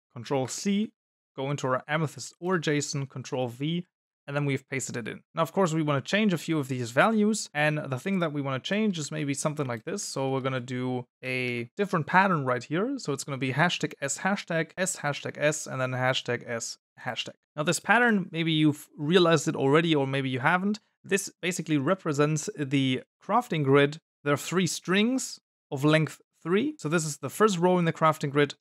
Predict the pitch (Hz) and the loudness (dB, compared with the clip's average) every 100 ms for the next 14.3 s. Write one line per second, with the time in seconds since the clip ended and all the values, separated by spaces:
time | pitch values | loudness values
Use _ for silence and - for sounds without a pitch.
0 | _ - 147 143 135 135 127 120 196 214 | _ -2 0 2 2 2 0 -2 2 2
1 | 170 165 165 170 _ 156 151 156 - 139 | 4 4 4 0 _ 0 4 4 4 -4
2 | 147 156 151 147 - 139 127 147 127 143 | 4 4 6 2 2 0 4 4 4 2
3 | 127 135 160 - 131 120 120 147 151 156 | 2 0 0 0 0 0 6 8 8 2
4 | _ _ _ 143 139 139 139 - 131 131 | _ _ _ -2 4 4 2 -8 -6 -6
5 | - 139 135 110 120 123 131 127 123 - | -2 0 0 0 -2 -4 -6 -6 -6 -8
6 | - - - - - 208 269 - 185 175 | -12 -18 -20 -16 4 6 6 2 -2 2
7 | 175 156 165 185 170 160 - 180 170 175 | 4 4 2 2 0 -2 -2 2 4 4
8 | 180 180 _ _ - 180 - 175 160 139 | 2 -2 _ _ -6 -4 -4 -4 -4 4
9 | 143 139 165 - 151 139 127 - _ - | 6 6 4 -2 -4 -4 -4 -8 _ -6
10 | 247 277 - - - 147 139 139 123 185 | -2 -2 -4 -6 -2 2 2 2 2 2
11 | 247 - 180 151 147 147 151 151 127 135 | 2 -4 0 2 4 4 4 4 2 -2
12 | 131 - 147 139 117 131 175 202 233 - | -2 0 -2 -2 0 2 4 4 0 -4
13 | _ - 143 - 135 120 104 185 214 139 | _ -8 -6 -2 0 0 0 2 2 4
14 | 156 - | 2 2